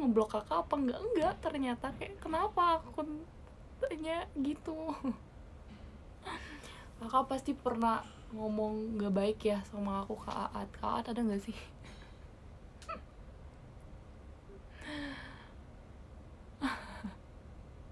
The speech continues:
Iya, tidak lulus sensor, Kak Boki,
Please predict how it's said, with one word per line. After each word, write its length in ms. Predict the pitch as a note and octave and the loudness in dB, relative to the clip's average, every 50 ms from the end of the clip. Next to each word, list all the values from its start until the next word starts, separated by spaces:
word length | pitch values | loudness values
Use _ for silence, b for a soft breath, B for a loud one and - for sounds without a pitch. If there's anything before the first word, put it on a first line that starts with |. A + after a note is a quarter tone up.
| - - - - - - - - - - - - - - - - - - - - - - - - - - - - - - - - - - - - - - - - - - - B B B B D#4 D4 D4 D4+ C#4+ C#4+ B B B B B - - - - - - - - - - - - - E4+ D#4+ D4+ D4 D4 D4 D4 D4 D4+ - - E4 | -14 -14 -14 -14 -14 -14 -14 -16 -16 -16 -16 -16 -16 -16 -16 -16 -16 -16 -16 -14 -14 -14 -14 -14 -14 -14 -14 -16 -16 -14 -14 -14 -14 -14 -14 -14 -14 -12 -12 -12 -12 -12 -12 B B B B -6 -6 -6 -8 -8 -8 B B B B B -12 -12 -12 -14 -14 -14 -14 -14 -14 -14 -14 -12 -10 -8 -6 -4 -2 -2 -2 -2 -2 -4 0 2 4
Iya, 320 | D#4 D4 D#4+ F4 D#4 D4+ | 8 12 12 12 12 12
tidak 320 | D4+ D4 C#4 B3 B3 B3 | 10 8 6 6 6 6
lulus 400 | B3 B3+ B3+ B3 B3+ C4 C4 - | 6 4 4 4 4 2 2 2
sensor, 480 | C4 B3 A#3+ B3 B3+ C4+ C4+ C4+ C4 C4 | 4 4 4 4 4 4 4 4 4 4
Kak 160 | C4 B3+ B3+ | 4 4 6
Boki, 320 | A#3 B3 B3 A#3+ - - | 8 8 6 6 4 -2